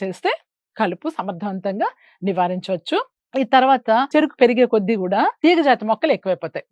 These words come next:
తీగ జాతి మొక్కలు అవి కూడా తీ-, లేకపోతే అవి చెరుకుని చుట్టేసి పైకి వెళ్ళనివ్వకుండా ఆపుతాయి అనమాట. అందుకని తీగ జాతిని కూడా మనం కంట్రోల్ చేయాల్సిన అవసరం ఉంది. ఎనిమిది గ్రాములు, ఆ, ఎకరానికి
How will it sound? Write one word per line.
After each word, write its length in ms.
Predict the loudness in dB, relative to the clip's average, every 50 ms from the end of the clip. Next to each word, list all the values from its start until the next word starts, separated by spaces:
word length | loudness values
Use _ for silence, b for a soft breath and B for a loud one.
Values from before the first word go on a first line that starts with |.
| _ -4 0
తీగ 200 | 0 0 0 0
జాతి 260 | 0 0 -2 -2 -4
మొక్కలు 460 | -6 -6 -4 -2 -4 -2 0 -2 -2 0 0
అవి 140 | 0 0
కూడా 140 | 2 0 -2
తీ-, 220 | -2 -6 -8 -2 2
లేకపోతే 540 | 2 2 2 2 0 2 2 0 2 0
అవి 240 | 0 0 0 0 0 -2 -2 4 4
చెరుకుని 280 | 4 4 4 0 -2 -2 -2 -4
చుట్టేసి 380 | 0 4 4 4 6 4 0 2 2
పైకి 220 | 2 0 2 0 -2
వెళ్ళనివ్వకుండా 640 | -2 -2 -2 -4 -4 -4 -8 -8 -2 -4 -4 -4 -4
ఆపుతాయి 420 | -4 -4 -4 -4 -2 -2 -2 -2 -2
అనమాట. 280 | -2 -8 -8 -4 -4
అందుకని 260 | -4 -4 -2 -4 -6 -4
తీగ 260 | -2 -2 -2 -2 -2
జాతిని 380 | -2 -4 -4 -4 -6 -10 -8
కూడా 160 | -6 -6 -6 -6 -8 b b b b b b -2
మనం 120 | 0 0
కంట్రోల్ 360 | 0 -2 -4 0 0 -2 -2 -2 -4
చేయాల్సిన 300 | -6 -6 -6 -6 -6 -6
అవసరం 340 | -6 -6 -4 -6 -6 -6 -6
ఉంది. 300 | -6 -6 -4 -4 -4 -6 b b b 0
ఎనిమిది 400 | 2 4 4 4 4 4 2 2
గ్రాములు, 540 | 2 2 4 4 4 4 4 2 0 -2 -4 _ _ _ _ 0
ఆ, 80 | 2 4
ఎకరానికి 680 | 4 2 2 2 2 2 2 0 -2 -2 -4 -4 -4